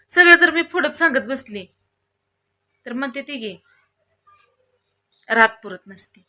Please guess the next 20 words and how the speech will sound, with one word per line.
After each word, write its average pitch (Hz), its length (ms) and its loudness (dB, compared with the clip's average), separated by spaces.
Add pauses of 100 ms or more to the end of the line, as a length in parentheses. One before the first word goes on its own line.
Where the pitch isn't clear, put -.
झाकलेली 233 480 -4
लाकाची 247 540 -2 (1400)
उघडलेली 214 480 -2
लोकाची. 214 460 -10 (1300)
तशा 277 200 2
काय 320 260 6
गोष्टी 330 340 -4
आहेत 330 240 0
की 311 60 -6
मला 302 220 4
झाकून 302 400 -2
न्यावं 233 220 -8
लागणार 190 300 -10
आहे 190 100 -20
ते. - 180 -20 (1080)
जर 226 160 -2
मी 269 140 -6
ती - 140 -12
उघडलं 262 640 2
सांगितलं 233 720 -2